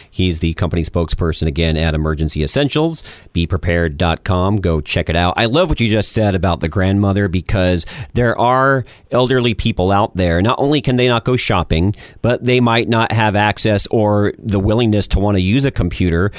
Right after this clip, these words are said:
So what can they do? They can obviously call or have somebody help them call Emergency Essentials to get the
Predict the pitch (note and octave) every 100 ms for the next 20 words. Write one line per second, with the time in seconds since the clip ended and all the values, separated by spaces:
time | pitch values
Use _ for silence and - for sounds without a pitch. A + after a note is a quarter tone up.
0 | - - - A2+ G#2+ G2 C2+ G#2 A#2 C3
1 | G#2+ A2+ G#2 F2+ F#2+ G2 A#2 G2+ G2 G2+
2 | G2 F#2 G#2 G#2+ F#2+ G#2 G2 F#2+ - -
3 | - A2 F#2 F#2 G#2+ F#2 F2 F#2+ G2 F#2+
4 | F#2 E2 G2+ F#2+ F#2+ F2+ - F#2+ F2+ F#2+
5 | F2+ F#2+ F#2+ F2 F#2+ - G2 F2 F#2 F#2+
6 | - D#2+ G#2 G#2 F#2 F2+ F2+ F2+